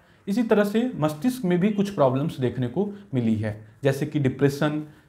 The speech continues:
बाइपोलर डिसऑर्डर, मूड डिसऑर्डर, स्किज़ोफ्रेनिया, इसी तरह से मेंटल इम्पेयरमेंट,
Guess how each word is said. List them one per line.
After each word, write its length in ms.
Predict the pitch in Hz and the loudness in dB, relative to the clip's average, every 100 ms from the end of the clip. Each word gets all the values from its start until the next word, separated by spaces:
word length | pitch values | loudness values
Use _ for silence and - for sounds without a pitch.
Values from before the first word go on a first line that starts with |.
| _ - | _ 2
बाइपोलर 480 | 120 123 143 165 | 2 4 4 4
डिसऑर्डर, 600 | 156 151 151 147 147 - - _ - | 2 0 -2 -2 -6 -10 -18 _ -4
मूड 240 | 160 185 | 2 2
डिसऑर्डर, 760 | 165 156 156 143 147 143 - - _ - | 2 2 2 2 0 -2 -8 -20 _ -18
स्किज़ोफ्रेनिया, 880 | - 180 165 196 170 151 147 139 143 - _ _ 160 | -4 0 4 4 4 2 2 0 -4 -14 _ _ -4
इसी 180 | 196 | 0
तरह 200 | 220 262 | 4 4
से 320 | 175 165 165 - - _ 143 | 2 0 -2 -8 -20 _ -2
मेंटल 380 | 165 185 185 | 2 2 2
इम्पेयरमेंट, 800 | 214 165 160 160 147 147 151 147 | 2 0 0 2 2 2 0 -2